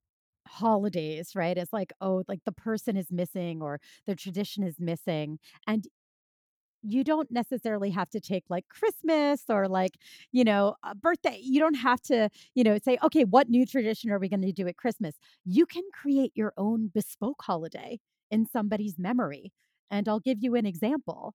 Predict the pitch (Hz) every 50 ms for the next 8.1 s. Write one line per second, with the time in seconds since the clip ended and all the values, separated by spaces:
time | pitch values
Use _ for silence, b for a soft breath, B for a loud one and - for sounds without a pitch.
0 | _ _ - 202 196 202 196 - 214 180 170 160 160 151 147 139 135 135 160 160
1 | 202 277 320 381 _ _ _ - - - 214 196 175 - - - - 226 175 -
2 | - 156 147 175 175 190 208 - _ - - - 190 175 180 160 165 185 - 269
3 | 214 202 202 - - 214 208 190 180 185 - 214 151 175 170 175 180 180 170 175
4 | 190 175 170 180 175 170 175 - - 202 151 156 170 165 170 165 156 156 - -
5 | 190 175 175 208 208 - 185 196 - - 214 247 269 285 - b b b b b
6 | b b b b b - 240 208 190 175 - 160 160 180 190 170 - 160 151 156
7 | 151 160 170 - 165 170 170 180 196 190 185 - - 196 185 170 165 165 165 170
8 | 165